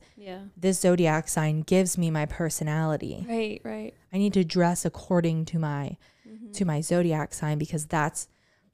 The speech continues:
Speaker 2: you know, gonna give me all of these great things. And
Speaker 1: So I can attract my
Speaker 2: yeah, so I
Speaker 1: compatible
Speaker 2: can, tr-, yeah.
Speaker 1: person. <laughs>
Speaker 2: "Oh, I can't date you because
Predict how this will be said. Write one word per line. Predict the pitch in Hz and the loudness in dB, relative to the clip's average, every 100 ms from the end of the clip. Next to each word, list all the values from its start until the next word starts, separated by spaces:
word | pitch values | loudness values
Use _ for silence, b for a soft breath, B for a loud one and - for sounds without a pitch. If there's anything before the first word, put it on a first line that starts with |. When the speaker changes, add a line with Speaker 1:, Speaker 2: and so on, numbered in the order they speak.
| - | -2
Speaker 2:
you | 175 165 | 2 4
know, | 151 | 2
gonna | 160 156 | 2 0
give | 151 165 | 0 0
me | 170 | 2
all | 156 151 151 | 0 0 -2
of | 151 | -4
these | 160 151 | -8 -10
great | - 160 147 - | -6 -2 -2 -2
things. | 185 180 170 160 151 | 0 2 2 0 0
And | 156 156 - | 0 0 -4
Speaker 1:
So | - - | -16 -12
I | 202 | -10
can | 196 220 | -8 -8
attract | 190 - 185 190 - | -10 -10 -12 -12 -18
my | 202 202 196 _ 233 190 | -20 -20 -20 _ -10 -4
Speaker 2:
yeah, | 196 185 - | 0 0 0
so | 196 | 0
I | 180 | 0
Speaker 1:
compatible | |
Speaker 2:
can, | 190 180 | 0 -2
tr-, | - - | -4 -6
yeah. | 190 190 165 | -2 0 0
Speaker 1:
person. | 196 - 196 196 202 | -6 -10 -12 -12 -14
<laughs> | - | -2
Speaker 2:
"Oh, | 214 214 185 | 2 2 2
I | 190 208 | 0 -2
can't | - 202 190 | 0 0 2
date | 185 180 | 0 0
you | 180 | -2
because | 170 170 170 160 | -2 -2 -2 -2